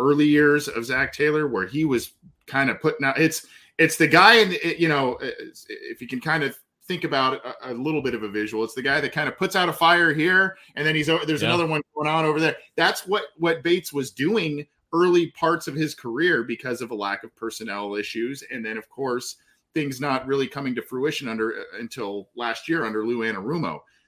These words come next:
Speaker 1: So there's a little bit of that. And yes, there is some, like you said, there's high variance in the position. I, I like, I like that phrasing, but we have seen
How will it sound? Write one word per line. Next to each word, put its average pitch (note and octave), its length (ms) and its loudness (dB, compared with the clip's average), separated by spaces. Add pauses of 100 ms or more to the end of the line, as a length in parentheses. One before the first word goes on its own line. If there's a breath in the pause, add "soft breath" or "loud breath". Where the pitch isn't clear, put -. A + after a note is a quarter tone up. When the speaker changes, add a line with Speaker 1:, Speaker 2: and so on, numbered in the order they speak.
(100)
Speaker 1:
So C#3 360 4
there's C3+ 180 0
a B2+ 60 -2
little F3+ 180 0
bit G#3 80 8
of F#3+ 80 0
that. D#3 320 0
And B3 160 -2
yes, C#4+ 460 -4
there F3 120 2
is A3 160 2
some, D#3+ 160 -6 (120)
like E3 180 -4
you F#3 60 -10
said, A#2 300 -4 (180)
there's C3 220 -6
high D3 260 -4
variance C3+ 420 0
in B2+ 160 -6
the A#2 60 -4
position. A2 500 -4
I, G#2 180 -8
I A2 60 -12
like, A2 400 -6
I A2 40 -12
like A2 260 -6
that G2+ 260 -10
phrasing, A2 480 -4
but G2 160 -4 (1160)
we B2 160 -4
have D#3 160 -6
seen E2 400 -12